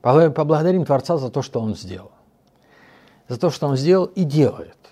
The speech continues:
Потому что Отец, Творец, Он не молчит. Послушайте меня внимательно, я хочу с вами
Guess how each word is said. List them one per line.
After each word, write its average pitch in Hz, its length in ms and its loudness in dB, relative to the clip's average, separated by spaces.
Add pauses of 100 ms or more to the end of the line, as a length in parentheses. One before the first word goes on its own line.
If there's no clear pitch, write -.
(280)
Потому 139 340 -4
что - 180 -6
Отец, 254 520 -2 (580)
Творец, 113 480 0 (500)
Он 143 180 -4
не 160 100 0
молчит. 165 420 -4 (1600)
Послушайте 185 500 2
меня 156 200 2
внимательно, 139 460 0
я - 60 -4
хочу 156 260 -6
с - 80 -8
вами 123 260 2